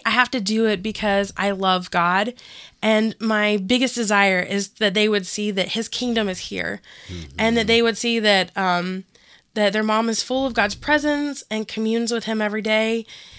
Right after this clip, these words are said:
Speaker 1: and is, um, just re-,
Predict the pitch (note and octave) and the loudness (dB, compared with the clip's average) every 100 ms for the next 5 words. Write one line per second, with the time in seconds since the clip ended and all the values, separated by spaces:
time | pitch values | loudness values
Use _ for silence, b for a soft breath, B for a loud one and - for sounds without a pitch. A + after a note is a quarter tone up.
0 | B B - G#3+ G#3 G3+ G3 F#3+ G#3 G3 | B B -4 0 2 2 0 -4 -4 -2
1 | F#3+ F#3 - b b b _ G#3 F#3+ F#3+ | -2 -6 -10 b b b _ 0 0 0
2 | G3 - A3 - A#3+ B3 | -2 0 2 0 -2 -2